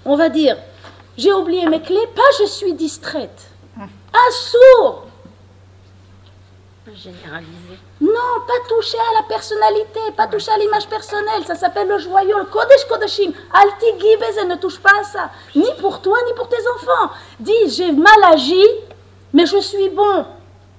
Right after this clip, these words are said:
Speaker 1: Je suis bon, mais j'ai mal agi. Pas je suis mauvais. Et comment tu sais que t'es bon ? Quelqu'un qui est vraiment, euh, très dérapé, il va te dire, et comment je sais que je suis bon ? La preuve, ça t'embête.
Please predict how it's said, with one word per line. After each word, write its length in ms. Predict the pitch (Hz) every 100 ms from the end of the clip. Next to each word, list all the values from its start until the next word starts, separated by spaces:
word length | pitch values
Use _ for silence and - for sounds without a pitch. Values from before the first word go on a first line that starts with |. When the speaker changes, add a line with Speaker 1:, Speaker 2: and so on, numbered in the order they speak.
| _ _ - - - _ -
Speaker 1:
Je 200 | 320 381
suis 300 | - 392 359
bon, 160 | 294 453 466 294
mais 220 | 359 427
j'ai 160 | 415 415
mal 240 | 415 403 392
agi. 380 | 330 392 370 -
Pas 140 | 403 494 508
je 80 | 480
suis 140 | 440
mauvais. 500 | 415 381 370 339 214 - - _ - _ _ _ _ -
Et 80 | 277
comment 220 | 339 359
tu 140 | 330
sais 140 | - -
que 60 |
t'es 120 | 302
bon ? 240 | 240 277 277 -
Quelqu'un 300 | 226 220 262
qui 100 | 233
est 40 | 190
vraiment, 300 | 208 233 202
euh, 180 | 170 170
très 200 | - 262
dérapé, 400 | 233 240 233 349
il 80 | 311
va 80 | 277
te 100 | 277
dire, 180 | 269 - - 262
et 80 |
comment 220 | 254 320 330
je 80 |
sais 100 | 311
que 60 | 302
je 40 |
suis 120 | - 240
bon ? 240 | 220 214 - - -
La 100 | 240
preuve, 260 | 240 403 427
ça 140 | 254
t'embête. 640 | - 226 185 196 175 -